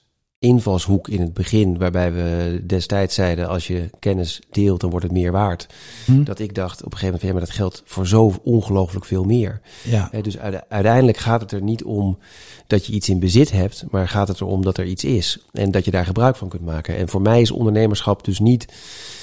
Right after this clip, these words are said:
Speaker 1: eh, het hebben van geld of het verdienen van geld. Voor mij is ondernemerschap de vrijheid om iets te kunnen creëren dat je wil creëren.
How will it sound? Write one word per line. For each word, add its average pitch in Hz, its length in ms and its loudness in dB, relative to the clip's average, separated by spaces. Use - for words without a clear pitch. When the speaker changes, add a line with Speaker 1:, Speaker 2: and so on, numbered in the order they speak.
Speaker 1:
eh, - 180 -4
het 95 140 -2
hebben 98 200 4
van 87 100 0
geld 107 320 2
of 104 60 -8
het 92 80 -4
verdienen 120 280 4
van 92 100 0
geld. 90 300 -2
Voor - 140 -6
mij 101 100 4
is 90 100 0
ondernemerschap 92 640 0
de - 80 -2
vrijheid 101 580 2
om 107 200 0
iets 95 120 -2
te - 60 -8
kunnen 92 200 0
creëren 101 460 0
dat 87 140 -4
je 90 60 -6
wil 92 120 -2
creëren. 104 500 0